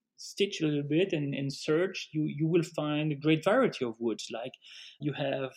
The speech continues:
cedar wood in Australia that's used to make those, uh, large rainforest shields that I present one sample last year, twenty nineteen, during Masterpiece. It was a phenomenal piece.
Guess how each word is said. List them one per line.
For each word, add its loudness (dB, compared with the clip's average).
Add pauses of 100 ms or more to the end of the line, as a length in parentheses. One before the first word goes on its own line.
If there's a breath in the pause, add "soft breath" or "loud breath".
cedar 4
wood 8
in 2
Australia 0
that's 0
used 4
to -2
make 0
those, 2
uh, 2 (420 loud breath)
large 2
rainforest -2
shields -2
that 0
I 2
present 0
one 4 (120)
sample -4
last -2
year, -4 (200)
twenty 0
nineteen, -2 (580 loud breath)
during 0
Masterpiece. -2 (200)
It -10
was -8
a -2 (340)
phenomenal -2
piece. -4